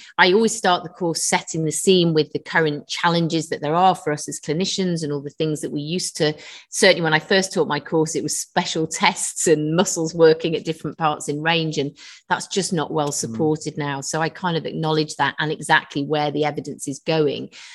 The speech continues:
Speaker 1: But ultimately, it's also, you've got a patient in front of you. They don't wanna be told to lose weight or give up smoking. They've come with a shoulder problem.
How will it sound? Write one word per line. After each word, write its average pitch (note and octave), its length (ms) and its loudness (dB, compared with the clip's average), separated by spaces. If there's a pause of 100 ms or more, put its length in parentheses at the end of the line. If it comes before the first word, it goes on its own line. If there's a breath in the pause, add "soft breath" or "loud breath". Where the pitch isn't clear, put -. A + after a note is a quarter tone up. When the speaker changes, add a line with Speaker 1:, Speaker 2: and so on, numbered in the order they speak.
(180 loud breath)
Speaker 1:
But D#3+ 80 4
ultimately, D#3 560 0
it's C3 160 -4
also, D3+ 340 0
you've D3+ 220 -2
got D#3 120 0
a D3 40 0
patient - 440 -4
in C#3 120 -6
front F3+ 380 2
of D3+ 120 -10
you. - 160 -4
They E3 100 0
don't D#3+ 160 2
wanna D#3 140 -2
be C#3+ 140 -6
told E3 320 -2
to D3 100 -6
lose C#3+ 300 0
weight C#3+ 240 2
or C#3 80 -2
give C#3+ 180 -2
up - 160 -4
smoking. D#3 500 0
They've C#3 200 -6
come D#3 220 -4
with C#3+ 120 -4
a C#3 40 -2
shoulder D3 360 -2
problem. E3+ 500 -2